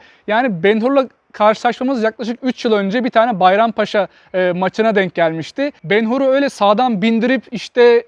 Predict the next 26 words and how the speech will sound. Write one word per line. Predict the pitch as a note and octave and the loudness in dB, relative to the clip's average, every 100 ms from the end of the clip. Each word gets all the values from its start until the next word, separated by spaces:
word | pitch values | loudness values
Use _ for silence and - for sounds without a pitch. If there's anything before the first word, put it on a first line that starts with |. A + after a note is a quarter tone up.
| - | -6
etkili | F#3+ F3+ - A#3 B3+ B3 _ - E3 | -8 -6 -6 -4 -2 -4 _ -12 -4
driplinglerle, | A3+ - A#3 G#3+ B3 B3 | -4 -2 -4 0 2 2
çalımlarla | A#3 A3+ A3+ A#3 B3+ B3 | 0 0 0 0 0 0
gittiğini | F#3+ - B3+ B3 | -2 -4 -4 -2
görünce | C4 C4+ D4 | -2 -2 0
aklıma | C4 - C#4 D4+ D#4+ _ _ _ _ - | -2 -2 -2 -2 -2 _ _ _ _ -2
Di | G#3+ | 0
Maria | C4 D4+ D4 | 4 2 2
geldi. | A3+ G3 F#3 C#4 F4 _ - | 2 2 0 -2 -6 _ -4
Ben | A3+ D#4 | -2 0
de | C4 | 0
videoda | B3+ D#4 E4 F4 - _ _ _ F3+ | 0 0 0 -2 -6 _ _ _ -2
Di | B3 | 0
Maria | D4+ D#4 C4+ | 2 0 0
Benhur | C4 B3+ C#4 C4+ | 2 2 0 0
demiş | B3 A3+ - | 0 -2 -4
bulundum. | G3+ G3 G#3 D#4 | -4 -2 -4 -2
Gerçekten | C4+ D4+ - A#3+ - C4+ C4 | 0 0 0 -4 -4 -4 -4
o | C4 | -2
zamandan | C4 C#4 C4 A#3+ A#3 | 0 0 0 0 0
beri | G#3+ G3+ | 0 0
Benhur'la | A#3+ C4+ A#3+ A3+ A3+ B3+ | 0 0 -2 -2 -2 -2
muhabbet | A3 G#3 A3+ B3 | -2 0 0 0
ederiz, | A3 G#3+ - | -4 -6 -6
konuşuruz. | G#3 G#3+ - A3+ A3+ - _ _ - | -6 -6 -6 -6 -8 -14 _ _ -6
Ee, | F#3 F#3 | -2 -2